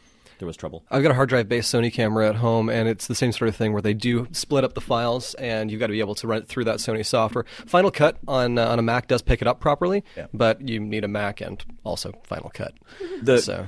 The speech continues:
Speaker 3: the new versions of, uh, uh, Corel Video Pro, too, can do it the same way that Final Cut does. It uses the same import, so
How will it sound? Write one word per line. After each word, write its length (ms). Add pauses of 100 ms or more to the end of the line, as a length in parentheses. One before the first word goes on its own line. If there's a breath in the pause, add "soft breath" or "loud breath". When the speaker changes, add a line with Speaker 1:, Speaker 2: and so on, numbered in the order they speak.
(140)
Speaker 3:
the 80
new 120
versions 460
of, 200
uh, 360
uh, 180
Corel 380
Video 340
Pro, 400
too, 300
can 180
do 140
it 120
the 120
same 240
way 100
that 160
Final 240
Cut 140
does. 240
It 80
uses 360
the 80
same 380
import, 540
so 360